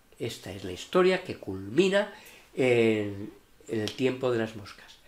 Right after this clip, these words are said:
Yo leí primero la anterior y me gustó tanto, tanto, tanto, que vi que en audiolibro estaba Tuya y dije, "Me hago con ella", porque además, aunque la anterior tenía el libro,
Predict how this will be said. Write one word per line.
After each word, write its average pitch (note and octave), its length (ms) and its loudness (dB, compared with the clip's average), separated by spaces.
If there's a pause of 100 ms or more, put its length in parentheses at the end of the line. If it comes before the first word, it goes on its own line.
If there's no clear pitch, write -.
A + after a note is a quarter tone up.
(800)
Yo F#3 140 12
leí F3+ 180 12
primero E3 320 8
la D#3 80 8
anterior B2 440 0
y C#3 120 4
me C3 80 4
gustó A2+ 420 -2
tanto, G3+ 680 0
tanto, E3+ 440 -2
tanto, E3+ 480 -2 (420)
que C3+ 240 6
vi F3+ 280 2
que D3 120 4
en C3+ 80 2
audiolibro D#3+ 760 4
estaba C#3+ 600 2 (160)
Tuya D#3+ 240 10
y - 20 6
dije, G2+ 340 -4 (140)
"Me G#2 120 0
hago A2+ 200 2
con A#2+ 120 2
ella", C3+ 220 2 (380)
porque B2 220 0
además, C#3+ 420 4
aunque A2 200 -2
la G2 100 -2
anterior B2+ 340 2
tenía D3+ 240 0
el D3 80 -2
libro, C#3+ 340 -2